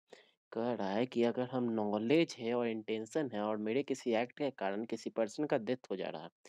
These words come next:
जिसको कि मेरा कोई इंटेंशन नहीं है मारने का, तो हम वैसे ही लायबल होंगे जैसे कि अगर वो पर्सन मर जाता जिसका हमको इंटेंशन था मारने का,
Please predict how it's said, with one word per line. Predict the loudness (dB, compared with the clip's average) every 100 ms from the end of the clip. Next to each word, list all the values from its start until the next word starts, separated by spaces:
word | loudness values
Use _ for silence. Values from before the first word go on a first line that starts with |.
| -20 -20 -20 -16 2
जिसको | 2 4 4
कि | 6
मेरा | 4 4
कोई | 2 -2
इंटेंशन | -4 -10 -6 -6
नहीं | -6
है | -6
मारने | -6 -8
का, | -10 -14 -20 _ _ _ _ _ -10
तो |
हम | -4 0
वैसे | 0 0 -4
ही | 0 4
लायबल | 4 4 2 2 0
होंगे | -2 -6 -6 -6 -8 -12 _ _ _
जैसे | -2 2 0 2 0
कि | 0 -2 0 -2 -4 -12 _ -4
अगर | 0 0
वो | 2 4 4
पर्सन | 4 0 0 -2 -4
मर | 0 0
जाता | 2 0 2 0
जिसका | 0 -4 -4 -2
हमको | 0 -2 2 2
इंटेंशन | 2 2 2 0 -2 2 2
था | 2 -2
मारने | -2 0 -2 0 -2
का, | -4 -12